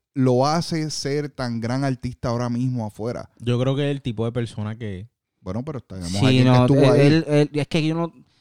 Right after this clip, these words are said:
Speaker 3: de verdad no te puedo decir mucho, mucho, porque no es como que yo creé una súper amistad con él.
Speaker 1: No, pero de la primera que tú lo viste,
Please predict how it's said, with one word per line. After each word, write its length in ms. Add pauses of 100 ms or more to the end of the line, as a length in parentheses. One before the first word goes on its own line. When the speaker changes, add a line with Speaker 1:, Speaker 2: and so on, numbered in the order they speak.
(120)
Speaker 3:
de 100
verdad 180
no 80
te 100
puedo 300
decir 320
mucho, 720
mucho, 320
porque 180
no 100
es 40
como 240
que 100
yo 120
creé 300
una 220
súper 360
amistad 340
con 220
él. 180
Speaker 1:
No, 160
pero 220
de 80
la 100
primera 400
que 80
tú 100
lo 140
viste, 320